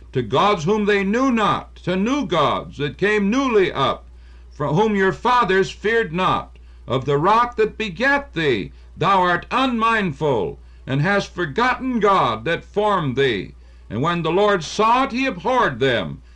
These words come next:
because of the provoking of his sons and of his daughters, and said, I will hide my face from them, I will see what their end shall be. For they are a very forward generation, children in whom is no faith.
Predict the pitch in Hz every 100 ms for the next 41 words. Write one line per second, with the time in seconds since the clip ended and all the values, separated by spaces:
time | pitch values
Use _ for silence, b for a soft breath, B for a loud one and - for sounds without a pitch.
0 | b 117 131 175 190 196 160 156 170 156
1 | 170 165 160 269 269 175 185 156 170 202
2 | 208 - 208 208 135 113 - 156 185 175
3 | 190 147 151 151 - 107 90 67 b b
4 | b b 127 - 254 269 170 196 180 170
5 | 156 233 269 233 240 247 - 220 220 -
6 | - 185 147 120 123 123 143 139 139 135
7 | - 262 269 247 233 226 - 226 196 165
8 | 160 151 110 147 113 82 65 b b b
9 | - 139 185 202 185 165 143 131 262 269
10 | 254 - - 247 208 156 165 151 b b
11 | b 110 220 233 226 208 - 131 104 98
12 | - 208 220 220 214 202 240 226 208 139
13 | 175 254 269 208 202 113